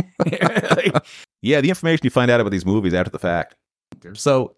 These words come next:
Speaker 2: he makes it into this movie, the character does, as a corpse. That
Speaker 1: Mm-hmm.
Speaker 2: was, if you didn't know, we only found this out ourselves. And,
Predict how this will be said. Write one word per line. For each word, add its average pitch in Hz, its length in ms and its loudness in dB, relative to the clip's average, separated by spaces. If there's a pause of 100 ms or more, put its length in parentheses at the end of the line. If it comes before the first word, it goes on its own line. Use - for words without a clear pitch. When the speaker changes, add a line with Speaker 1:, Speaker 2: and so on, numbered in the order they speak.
Speaker 2:
he 185 180 0
makes 180 340 0
it 151 80 4
into 143 180 4
this 117 240 2
movie, 120 360 4
the 92 100 4
character 120 440 0
does, 78 360 0
as 73 120 -2
a 76 60 -6
corpse. - 720 -2 (180)
That 80 320 0
Speaker 1:
Mm-hmm. - 100 -6
Speaker 2:
was, 76 300 0
if 87 240 -2
you 90 80 -2
didn't 139 320 2
know, 107 260 4
we 90 120 0
only 95 120 0
found 87 200 -2
this - 100 -6
out 69 120 0
ourselves. - 520 -6
And, 71 260 -2